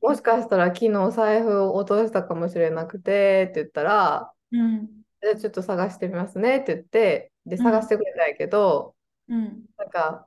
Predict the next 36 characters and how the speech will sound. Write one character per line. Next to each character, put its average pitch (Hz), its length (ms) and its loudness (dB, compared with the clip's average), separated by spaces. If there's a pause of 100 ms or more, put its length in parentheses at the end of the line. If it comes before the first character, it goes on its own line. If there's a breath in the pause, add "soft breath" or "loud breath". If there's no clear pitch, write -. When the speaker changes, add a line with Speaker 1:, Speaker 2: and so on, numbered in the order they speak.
Speaker 1:
「あ、 214 120 -4
ち - 140 -10
ょ 494 120 4
っ - 40 -12
と 208 140 4
電 359 240 4
話 392 120 2
か 294 100 -4
け 220 140 2
る 208 40 2
の 196 140 0
早 262 260 0
い 240 80 -2
か 196 80 -4
も 175 140 -2
し 190 100 -6
れ 190 140 0
な 175 100 0
い 151 80 0
で 147 80 -2
す 180 80 -6
ね。 185 80 -2
財 285 320 0
布 294 160 -4
っ - 40 -4
て 170 200 -4
大 190 320 2
体 196 380 0
二、 202 120 0
三 247 280 2
日 269 240 -4
後 277 180 0
ぐ 320 100 0
ら 294 200 2
い 170 100 -2
に 151 220 -10